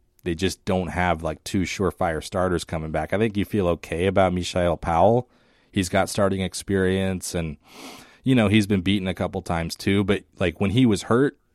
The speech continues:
and then came back, y-, you saw an uptick, uh, out there on the edge, right? Like, you, you saw that he could make tackles in space. He, he was a little bit more of a playmaker than what they've been working with. So,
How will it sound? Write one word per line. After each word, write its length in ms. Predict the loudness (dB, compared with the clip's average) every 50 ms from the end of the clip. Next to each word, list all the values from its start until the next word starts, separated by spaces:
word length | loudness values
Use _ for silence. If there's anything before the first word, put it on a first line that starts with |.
| _ _
and 140 | -2 0 0
then 160 | 0 -2 -2
came 240 | -2 -2 -2 0 2
back, 440 | 2 4 4 2 0 -2 -10 -20 -8 -6
y-, 120 | -6 -6 -2
you 180 | 2 2 2 2
saw 560 | 2 2 4 6 6 8 8 8 6 4 4 2
an 140 | 0 2 2
uptick, 580 | 2 0 -2 -4 -4 -4 -6 -6 -10 -18 -20 _ _ _ _ _ _ _ _ -16 -12
uh, 160 | -10 -8 -6
out 220 | -2 0 0 0 0
there 180 | 0 0 0
on 80 | 0 -2
the 160 | -4 -4 -4
edge, 200 | -4 -6 -4 -2
right? 280 | -2 -2 -2 -2 -2 0
Like, 240 | 0 0 0 -4 -10 _ -20 -20 -20 _ _
you, 120 | -2 -2
you 160 | 0 0 0 0
saw 300 | 0 0 0 2 2 2
that 120 | 2 0
he 120 | 0 0 0
could 180 | 0 -2 -2
make 140 | -2 -6 -6
tackles 420 | -4 -2 -2 -2 0 -2 -2 -2 -4
in 100 | -4 -6
space. 640 | -8 -6 -4 -2 -2 -2 -2 -2 -4 -6 -8 -10 -14 _ -12 -8
He, 280 | -6 -4 -2 -2 0
he 80 | 0 -2
was 120 | -2 -2
a 60 | -2
little 200 | 0 2 2 2
bit 100 | 2 2
more 180 | 2 2 2 2
of 60 | 2
a 60 | 0
playmaker 580 | 0 0 0 2 2 2 0 -2 0 0 -2 -2
than 100 | 0 -2
what 140 | -2 -2 -2
they've 160 | -4 -4 -2
been 120 | -2 -4
working 360 | -4 -4 -6 -6 -8 -8 -8 -8
with. 240 | -8 -10 -10 -12
So, 380 | -8 -6 -4 -2 -2 -2 -4